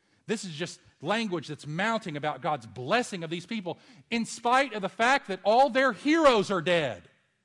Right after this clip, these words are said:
All the patriarchs are gone, but God's alive. We got lessons for that later on. Have you read the Bible long enough to know that the man goes in the ground, the mission goes on?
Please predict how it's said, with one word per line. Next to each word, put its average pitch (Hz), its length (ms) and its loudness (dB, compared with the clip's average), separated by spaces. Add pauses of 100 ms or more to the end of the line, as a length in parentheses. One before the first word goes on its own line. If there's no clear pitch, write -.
(1040)
All 302 320 6
the 311 100 -2
patriarchs 294 720 2
are 302 80 0
gone, 262 520 4 (340)
but 120 140 -12
God's 156 320 4
alive. 127 500 -2 (1120)
We 120 80 -10
got 131 160 -2
lessons 127 320 -6
for 131 140 -10
that 110 200 -6
later 101 300 -10
on. 82 220 -16 (2250)
Have 151 120 -2
you 160 120 -4
read 208 180 2
the 208 60 0
Bible 185 320 4
long 185 240 -2
enough 175 240 -2
to 156 40 -12
know 156 200 0
that 147 100 -10
the 139 80 -6
man 151 300 -2
goes 147 200 -4
in 151 80 -6
the 143 60 -6
ground, 139 300 -4
the 135 40 -4
mission 135 300 -8
goes 123 220 -6
on? 98 300 -10